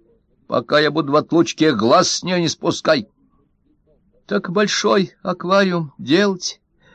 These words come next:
или как?» — спросила рыбка без особой надежды. «И не мечтай», — озлился старик. «Хитра больно. В коллективе работать будешь».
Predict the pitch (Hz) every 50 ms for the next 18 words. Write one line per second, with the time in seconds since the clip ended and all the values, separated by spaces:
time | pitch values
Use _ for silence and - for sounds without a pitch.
0 | _ _ - 156 147 - - - 156 180 180 175 - - - - - - - 151
1 | 143 - - 139 139 131 131 135 143 - - - 113 - - 110 117 117 104 -
2 | 127 120 117 113 113 107 117 117 101 90 - - - - - - _ - 98 127
3 | 151 165 170 185 190 196 202 208 196 - - - - - 180 180 151 131 113 98
4 | - - _ _ _ _ _ _ _ _ - - 104 104 92 85 98 104 101 95
5 | - - - 98 107 95 - - _ - - - - - - 143 127 - 139 143
6 | 143 127 117 110 101 90 104 101 92 82 76 71 - - _ _ _ _ _ _
7 | _ - - - - - 135 143 156 147 - - - - 165 160 143 123 113 107
8 | 104 104 101 101 98 98 - - - 98 98 90 85 80 - - -